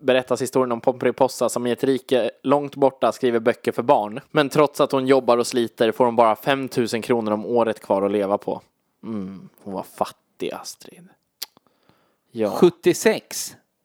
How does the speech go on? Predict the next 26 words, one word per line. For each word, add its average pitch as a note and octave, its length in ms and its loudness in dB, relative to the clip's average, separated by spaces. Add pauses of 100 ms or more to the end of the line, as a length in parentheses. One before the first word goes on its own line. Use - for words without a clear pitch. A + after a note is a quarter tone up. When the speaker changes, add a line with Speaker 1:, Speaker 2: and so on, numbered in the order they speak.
(100)
Speaker 2:
Det - 120 0
var F3+ 120 4
ju F3+ 80 2
för D3+ 100 -2
fan D3+ 180 2
fem D3+ 340 0
miljoner D#3 480 0
i C3+ 80 2
dagens A#2+ 300 2
Speaker 1:
Trots A#3 180 6
Speaker 2:
penningvärde. G3+ 320 2
Speaker 1:
detta, D#3+ 280 2 (160)
vänta, D#3 260 0
så D3 80 4
här B2+ 200 2
skriver A2+ 220 -4
hon. G#2+ 140 -8 (160)
Sträng E3+ 380 0
svarade C3 380 4
att, A#2 120 -2
äh, - 60 -14 (400)
Lindgrens E3 480 -2
inlägg B2+ 240 0
i A2+ 60 -2
skattedebatten A#2 840 -2
röjde A2 400 0